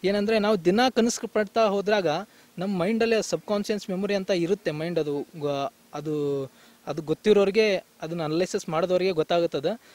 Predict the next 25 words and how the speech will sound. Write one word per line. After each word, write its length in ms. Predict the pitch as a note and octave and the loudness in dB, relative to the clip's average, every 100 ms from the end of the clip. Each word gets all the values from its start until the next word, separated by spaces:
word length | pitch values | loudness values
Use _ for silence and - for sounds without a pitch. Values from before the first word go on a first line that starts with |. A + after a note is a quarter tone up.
| _ F#3+ | _ -4
ಅದು 100 | G3+ | -2
ಹೆಂಗಂದ್ರೆ, 380 | A3+ A3+ A#3 | 0 0 0
ನಾವು 160 | A3+ G#3 | 2 2
ಅದ್ರ 160 | G3 G#3 | 0 -2
ಬಗ್ಗೆ 220 | A3 A3 | -2 -2
ಥಿಂಕ್ 220 | G#3 G#3+ | -2 -4
ಮಾಡ್ತಾ 280 | G3+ G3 G#3 | -4 -4 -4
ಮಾಡ್ತಾ 260 | G3 F#3+ | -4 -4
ಹೋದಾಗ, 260 | F#3+ F#3+ G3+ | -4 -2 -2
ನಾವು 200 | F#3 E3+ | -2 -2
ಏನೋ 200 | F3+ G3+ | -2 -2
ಒಂದು 300 | F#3 E3 D#3 | 0 0 -2
ಸಪ್ರೇಟ್ 440 | - D#3 F#3+ F#3 | -4 -6 -4 -4
ಏನೋ 220 | F3 F#3 E3+ | -4 0 0
ವರ್ಕ್ 200 | D#3+ F#3+ | -2 -2
ಮಾಡ್ತಾ 260 | F3+ F3+ | -4 0
ಇದ್ವಿ 200 | E3+ E3 | -2 -2
ಅಂದ್ರೆ, 360 | F#3+ G#3+ F#3+ G3 - - - | -4 -2 -2 -4 -16 -20 -12
ಆ, 40 | D#3+ D3+ D3 E3 | -6 -4 -2 2
ಅನ್‌ವಾಂಟೆಡ್, 560 | G#3+ G#3 F#3+ F3+ D3 C#3+ | 4 4 2 0 0 -2
ವಿದೌಟ್ 300 | D3+ E3+ F#3 | 0 0 0
ಸ್ಟಡಿ 260 | - E3+ F#3 | -2 0 2
ಮಾಡ್ತಾ 300 | E3 E3 E3+ | 0 2 0
ಇದ್ವಿ 180 | D#3 | 0
ಅಂದ್ರೆ, 360 | E3 G3 F#3 | -4 -2 -4